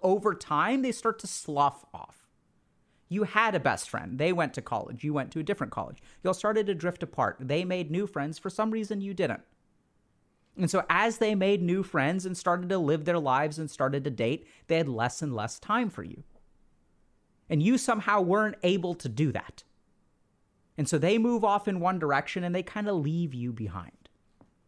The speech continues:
But when people look at you, there's nothing, like, grossly disfiguring, right? It's not like you smell bad. It's not like you have bad hygiene. It's not like, y-, you know, like, there, you seem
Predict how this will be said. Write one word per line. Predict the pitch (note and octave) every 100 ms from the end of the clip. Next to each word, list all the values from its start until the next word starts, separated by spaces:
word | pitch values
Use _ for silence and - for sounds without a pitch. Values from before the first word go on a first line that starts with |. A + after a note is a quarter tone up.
| _ _ _ _ _ _ _ -
But | G3+
when | G#3
people | A#3 A#3+ G#3 E3+
look | A#3+ C#4+
at | D4+ -
you, | B2+ A#2+ G#3+ - _ - - - -
there's | B3
nothing, | A3 C#4 C#4 C#4
like, | B3+ B3+ - C3+
grossly | D3+ F3 G3+ G#3+ - G3+ G3
disfiguring, | C#3 D3 - D#3 A2+ F2+ - -
right? | A#2+ B2 D#3 - _ _ _ _ _ _
It's | G#3 -
not | G#3 A#3+ G3+
like | A3 A3+
you | A3+
smell | - F3+ F3+ F3
bad. | F3 E3+ E3
It's | D#3+ E3+
not | E3
like | F3+ F3
you | E3+
have | E3+ D3+
bad | D#3 D#3 C#3+
hygiene. | C#3+ C#3 B2+ D3 C#3+ C3
It's | A2
not | D#3 D3+
like, | D3 D3+ D3+
y-, | A3+ - -
you | D3
know, | B2+ B2+ - - _ _
like, | C#3+ C#3+ D#3+
there, | D#3+ - - - -
you | E3+ F#3+
seem | - A3 A#3+ C4